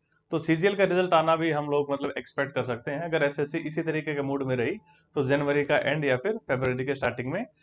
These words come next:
सीजीएल का रिजल्ट भी देखने को मिल सकता है, ठीक है। तो भाई, सबसे पहले बात कर लेते हैं यहाँ पे कट ऑफ की। जो फीमेल की जनरल कैटेगरी की कट ऑफ गई है, that is वन ट्वेंटी सिक्स पॉइंट थ्री के आसपास,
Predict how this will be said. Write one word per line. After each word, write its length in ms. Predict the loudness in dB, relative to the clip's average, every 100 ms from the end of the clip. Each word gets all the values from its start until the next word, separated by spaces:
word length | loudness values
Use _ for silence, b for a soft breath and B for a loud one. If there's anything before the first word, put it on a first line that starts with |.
| b b -2
सीजीएल 280 | 2 2 4
का 80 |
रिजल्ट 260 | 4 4 2
भी 100 | 2
देखने 260 | 0 0 -2
को 80 |
मिल 140 | -2 -4
सकता 260 | -8 -12
है, 80 | -16 -14 -10
ठीक 100 | -8
है। 140 | -8 -12 b b b -6
तो 60 | 2
भाई, 160 | 4
सबसे 260 | 4 0 0
पहले 200 | 0 2
बात 200 | 0 0
कर 100 | -2
लेते 220 | 0 0
हैं 80 | -2
यहाँ 120 | -2
पे 80 | -4
कट 60 | -2
ऑफ 100 | -4
की। 300 | -4 -8 -8 -10
जो 460 | -4 -2 -2 -4
फीमेल 380 | -2 0 0 0
की 320 | -2 -6 -6 _ _
जनरल 280 | -6 -2 0
कैटेगरी 380 | 0 0 -2 -2
की 100 | -4
कट 160 | -2
ऑफ 180 | -2 -2
गई 80 | -4
है, 100 | -2
that 200 | -4 -6
is 100 | -6
वन 220 | -4 -4
ट्वेंटी 300 | -4 -6 -4
सिक्स 240 | -6 -8 -6
पॉइंट 240 | -4 -6
थ्री 300 | -8 -4 -2
के 100 | 0
आसपास, 440 | -2 -2 -8 -8